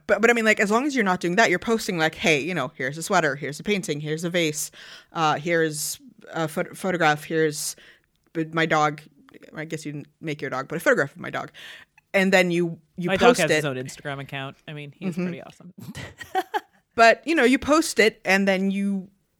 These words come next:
Speaker 1: you want positive feedback on it, and positive feedback on it will make you happy. It's like, why, why do we see that as a bad thing? Again, uh, uh, if you're not,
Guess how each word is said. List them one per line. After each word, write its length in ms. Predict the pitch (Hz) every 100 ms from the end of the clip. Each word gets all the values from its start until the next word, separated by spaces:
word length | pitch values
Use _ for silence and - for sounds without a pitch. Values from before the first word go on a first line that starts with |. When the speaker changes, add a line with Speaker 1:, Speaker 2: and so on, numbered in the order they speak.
| 196
Speaker 1:
you 160 | 190 196
want 340 | 156 170 247
positive 680 | - 165 165 165 147 151 - _ _ _ _ _
feedback 380 | - 165 147 147
on 160 | 147 170
it, 140 | 254
and 260 | - 165 147
positive 340 | - 151 156 151
feedback 400 | - 147 147 147
on 120 | 147
it 80 | 147
will 100 | 156
make 200 | 160 151
you 100 | 156
happy. 320 | 151 262 -
It's 120 | 170
like, 160 | 202 196
why, 120 | 214 453 453
why 100 | 392
do 80 | 523
we 40 | 508
see 180 | - 311
that 100 | 311
as 160 | 302 277
a 60 |
bad 380 | 220 - 233 214
thing? 480 | 196 330 165 110 143 - - - - - -
Again, 300 | 226 196 165
uh, 60 | 180
uh, 40 | -
if 260 | 190 180 208
you're 80 | 202
not, 160 | -